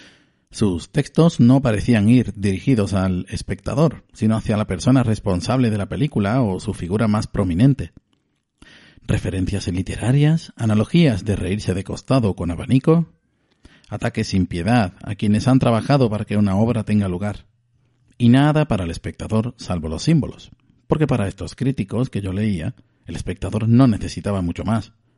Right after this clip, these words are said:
Una nota, un sí o un no. Nada de un "deberías verla, es una obra de calidad incuestionable", o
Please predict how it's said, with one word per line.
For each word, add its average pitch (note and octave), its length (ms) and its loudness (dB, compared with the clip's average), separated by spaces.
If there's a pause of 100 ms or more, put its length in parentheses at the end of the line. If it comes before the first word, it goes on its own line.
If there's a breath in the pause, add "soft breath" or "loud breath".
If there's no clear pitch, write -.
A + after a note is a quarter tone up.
(100)
Una A2+ 180 2
nota, G#2+ 320 -2 (240)
un C#3+ 140 4
sí C#3+ 340 0
o F2+ 120 -4
un G#2+ 120 4
no. F#2 160 -4 (640)
Nada B2+ 260 4
de G2 120 0
un G2+ 520 2
"deberías G#2 380 -2
verla, A#2+ 460 0
es G#2+ 120 -8
una F#2+ 220 0
obra A2 260 0
de F#2+ 300 -2
calidad G2 340 -4
incuestionable", A2 800 0 (500 soft breath)
o F#2 600 -2